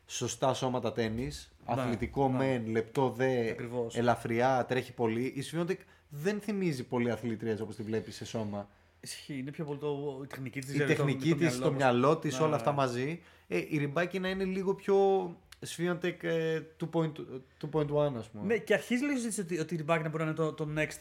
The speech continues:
Speaker 2: ε, νούμερο ένα στο γυναικείο τένις.
Speaker 1: Ναι, να, να θυμίσουμε ότι πέρσι που σήκωσε το Wimbledon η Ριμπάκινα δεν
Speaker 2: Δεν
Speaker 1: πήρε
Speaker 2: πήρε
Speaker 1: τους
Speaker 2: πόντους.
Speaker 1: βαθμούς, οπότε δεν την είδαμε να μπαίνει συνταρισμένη
Speaker 2: Mm.
Speaker 1: και να βλέπουμε πιο συχνά μάτς της. Ε, τώρα έχει μπει με πάρα πολύ θράσος φέτος.
Speaker 2: Ναι, ναι, ναι.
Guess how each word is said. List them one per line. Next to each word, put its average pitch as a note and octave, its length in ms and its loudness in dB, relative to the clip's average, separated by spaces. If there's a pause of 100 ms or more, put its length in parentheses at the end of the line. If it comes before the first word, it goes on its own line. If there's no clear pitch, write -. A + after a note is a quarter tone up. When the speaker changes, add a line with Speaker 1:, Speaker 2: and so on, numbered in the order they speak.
Speaker 2:
ε, D3 80 2
νούμερο C#3+ 340 0
ένα C3+ 340 0
στο C#3+ 100 -8
γυναικείο C3+ 260 -2
τένις. C3 280 -2
Speaker 1:
Ναι, F3 280 4
να, D#3+ 240 2
να D3+ 100 4
θυμίσουμε D#3+ 440 0
ότι D3 120 -2
πέρσι D#3 300 2
που D3 100 -4
σήκωσε D3 340 -2
το C3+ 160 0
Wimbledon C3+ 380 2
η A#2+ 40 -2
Ριμπάκινα A#2 580 0
δεν G#2 180 -6
Speaker 2:
Δεν C#3+ 120 2
Speaker 1:
πήρε - 0 -
Speaker 2:
πήρε C#3 160 2
Speaker 1:
τους B2 100 -4
Speaker 2:
πόντους. A#2+ 180 4
Speaker 1:
βαθμούς, B2+ 200 -2
οπότε C3 260 -2
δεν D3 120 0
την D3+ 140 0
είδαμε B2+ 300 0
να B2 180 -2
μπαίνει A#2 280 -2
συνταρισμένη A#2+ 600 0
Speaker 2:
Mm. - 20 -6
Speaker 1:
και B2 100 -4
να A#2+ 100 -2
βλέπουμε A#2 340 -4
πιο A2 180 -12
συχνά A2 260 -8
μάτς A2 300 -6
της. F3+ 240 -6 (440)
Ε, C#3 260 2
τώρα F3 240 2
έχει F3 140 -2
μπει E3+ 100 -2
με E3+ 120 -2 (100)
πάρα D3+ 340 6
πολύ A2 180 -4
θράσος A2 440 -6
φέτος. C3+ 640 -6
Speaker 2:
Ναι, A#2+ 60 -8
ναι, A#2 60 -10
ναι. A2 340 -10